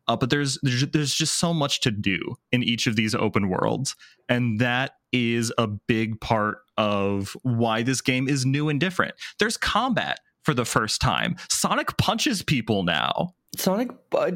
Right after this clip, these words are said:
Speaker 2: I, I thought that was reserved for Shadow only. Shadow g-, g-, gets, like, punches and guns, but S-, Sonic is a good boy. He doesn't do
Speaker 1: Sonic
Speaker 2: that.
Speaker 1: Sonic is a good boy, but now he punches the bad boys.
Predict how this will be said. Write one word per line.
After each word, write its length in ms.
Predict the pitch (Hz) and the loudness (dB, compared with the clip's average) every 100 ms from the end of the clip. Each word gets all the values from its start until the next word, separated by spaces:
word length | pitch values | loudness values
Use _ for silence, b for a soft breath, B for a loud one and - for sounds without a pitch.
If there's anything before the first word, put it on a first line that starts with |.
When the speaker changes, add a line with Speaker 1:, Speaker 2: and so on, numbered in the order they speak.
| 180 | 0
Speaker 2:
I, 240 | 180 180 | 0 0
I 120 | 180 185 | 0 0
thought 240 | 185 247 | 0 0
that 140 | 277 | 2
was 200 | 262 226 202 | 0 0 0
reserved 440 | 220 196 226 233 | 0 0 0 -2
for 180 | - 220 | -2 -2
Shadow 440 | - 190 202 226 | 2 2 2 0
only. 440 | 151 185 247 135 131 | 0 0 0 0 0
Shadow 300 | 147 180 240 | 2 2 0
g-, 120 | 208 | -2
g-, 220 | 190 185 - 151 | -2 -4 -4 -2
gets, 220 | 175 180 | 0 0
like, 220 | 185 - | -2 -2
punches 400 | - 160 185 214 | 0 0 2 0
and 120 | 180 | 2
guns, 540 | 151 190 117 110 - - | 2 0 0 -2 -4 -6
but 260 | - 143 139 | -2 0 0
S-, 240 | - - - | -6 -10 -8
Sonic 320 | - 180 294 | -2 0 0
is 80 | 311 | 0
a 40 | 214 | 0
good 180 | 214 | 0
boy. 460 | 202 131 117 117 151 - | 0 0 0 -2 -4 -2
He 80 | 190 | -2
doesn't 200 | 247 240 | 0 0
do 60 | |
Speaker 1:
Sonic 300 | 226 180 120 | 0 0 0
Speaker 2:
that. 120 | - - B B B B | -4 -6 B B B B
Speaker 1:
Sonic 280 | - 175 220 | -2 0 2
is 140 | 247 214 | 0 0
a 20 | |
good 240 | 185 247 | 0 0
boy, 160 | 196 170 | 2 0
but 140 | 143 | 2
now 220 | 135 131 | 2 2
he 120 | 196 196 | 0 0
punches 540 | - 160 175 233 185 | 0 0 0 0 0
the 100 | 220 | -2
bad 400 | 180 226 311 277 | 0 0 0 0
boys. 640 | 120 98 - - 180 - | 0 0 -2 -4 -4 -6